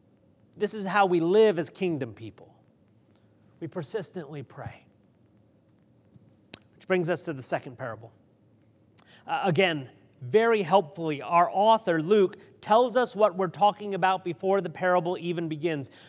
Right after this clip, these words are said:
To some who were confident of their own righteousness and looked down on everyone else, and yet this won't come as we expect. Because just like in the last story, the paragon of faith isn't the one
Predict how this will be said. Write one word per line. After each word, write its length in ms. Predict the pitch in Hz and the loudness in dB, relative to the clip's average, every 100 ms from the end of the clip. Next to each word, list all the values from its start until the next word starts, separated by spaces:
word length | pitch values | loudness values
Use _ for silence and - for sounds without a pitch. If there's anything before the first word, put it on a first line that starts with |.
| _ | _
To 120 | 208 | -4
some 380 | 190 - 262 277 | -4 4 4 4
who 220 | 277 254 | 2 -2
were 180 | 233 208 | 0 0
confident 680 | - 220 240 240 233 233 190 | 0 -2 -2 -2 -6 -6 -2
of 160 | 185 | -2
their 160 | 170 190 | 2 4
own 320 | 190 226 277 | 4 4 2
righteousness 720 | 240 190 180 - 170 - 180 | 2 2 2 -2 -8 -6 -6
and 80 | 196 | -2
looked 220 | 185 156 | -2 -2
down 400 | 147 190 226 240 | 0 2 2 0
on 160 | 208 180 | 0 -2
everyone 380 | 170 165 160 165 | -2 -2 0 0
else, 720 | 185 117 147 - - - - _ _ _ _ _ _ _ _ _ _ _ _ _ _ _ _ _ | 0 -2 -8 -12 -16 -16 -20 _ _ _ _ _ _ _ _ _ _ _ _ _ _ _ _ _
and 100 | 151 | -8
yet 120 | 160 | -6
this 160 | 165 175 | -6 -2
won't 200 | 196 185 | -2 -2
come 220 | 156 170 | -4 -4
as 140 | 156 | -4
we 120 | 156 143 | -6 -8
expect. 640 | - - - - _ _ _ _ _ _ _ _ _ _ _ _ | -10 -10 -10 -10 _ _ _ _ _ _ _ _ _ _ _ _
Because 300 | 190 202 139 | -2 -2 2
just 260 | 233 247 | 2 4
like 200 | 262 240 | 2 2
in 100 | 233 | 0
the 80 | 190 | 0
last 440 | 196 240 269 - | 2 2 0 -6
story, 360 | - - 151 151 | -14 -4 0 0
the 100 | 156 | -2
paragon 640 | - - 240 269 240 214 | -6 -2 -2 0 -2 -2
of 100 | 170 | -4
faith 400 | - 247 226 196 | -6 -2 0 -2
isn't 360 | 185 214 240 277 | -2 -2 -2 -6
the 100 | 254 | -6
one 460 | 208 180 180 208 | -4 -2 -2 -4